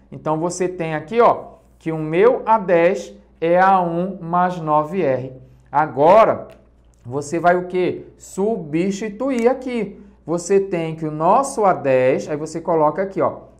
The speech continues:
A dez será o A um, A um é o primeiro termo, um vírgula oitenta e sete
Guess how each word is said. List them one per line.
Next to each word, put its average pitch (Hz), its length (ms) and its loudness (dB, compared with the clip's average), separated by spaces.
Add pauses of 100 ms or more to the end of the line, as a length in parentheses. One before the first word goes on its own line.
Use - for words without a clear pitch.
A 139 180 0
dez 147 460 0
será 156 800 0
o 143 180 2
A 190 180 8
um, 170 380 0
A 170 180 6
um 170 160 2
é 214 60 2
o 220 60 2
primeiro 202 480 0
termo, 170 580 0 (320)
um 165 400 -4
vírgula 160 840 0
oitenta 151 760 -4
e 139 80 -2
sete 135 720 -2